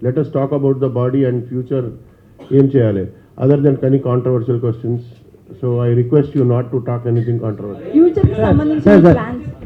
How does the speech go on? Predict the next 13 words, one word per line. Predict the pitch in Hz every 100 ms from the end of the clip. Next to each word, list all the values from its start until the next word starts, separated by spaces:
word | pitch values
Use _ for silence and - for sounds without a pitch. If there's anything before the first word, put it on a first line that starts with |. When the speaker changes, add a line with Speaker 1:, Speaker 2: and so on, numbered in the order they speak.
| - - -
Speaker 3:
సార్, | 208 175
నేను | 196 190
ఏ-, | 220 190
ఏ-, | 185 190 185
నేను | 214 190
ఏ-, | 196 190
ఎందుకు | 214 247
చెప్పినా | 240 233 214
అంటే | 220 -
సినిమా | 220 233 254 247 -
థియేటర్స్కి | - 214 240 247 - - 208 - - - - - -
సినిమాలు | 269 311 262
వస్తలేవు, | 214 240 196